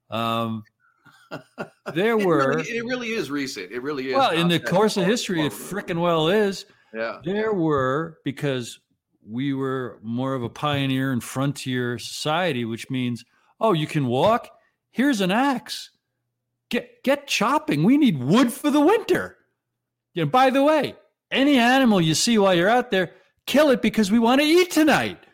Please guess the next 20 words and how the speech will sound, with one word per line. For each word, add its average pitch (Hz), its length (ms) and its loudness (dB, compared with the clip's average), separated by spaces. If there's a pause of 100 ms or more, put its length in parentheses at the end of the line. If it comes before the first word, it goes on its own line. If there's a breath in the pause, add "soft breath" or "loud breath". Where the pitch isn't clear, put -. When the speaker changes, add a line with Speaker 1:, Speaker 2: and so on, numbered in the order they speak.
(140)
Speaker 1:
Well, 160 140 -2
you 226 180 -2
got 160 260 -2
robust 151 600 -2
and 156 100 -4
you 214 120 0
got 143 220 -2
hardy. 202 600 -2 (420)
And 151 140 -2
in 160 100 0
the 151 140 -2
American 196 460 -2
Civil 175 400 -2
War, 208 320 2
there 170 200 2
are 160 40 4
a 151 40 2
number 190 420 2
of 143 200 0 (420)
officers 214 920 2